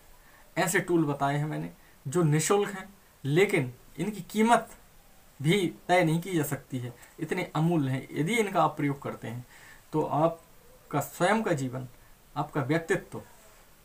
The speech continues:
महक उठेगा और आप समाज में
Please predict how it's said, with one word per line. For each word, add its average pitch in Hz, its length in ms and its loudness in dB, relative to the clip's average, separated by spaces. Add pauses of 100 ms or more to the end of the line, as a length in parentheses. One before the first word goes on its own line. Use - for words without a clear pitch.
(120)
महक 120 480 -4
उठेगा 190 420 -4 (460)
और - 300 -6
आप 180 340 2
समाज 160 520 2
में 113 140 -8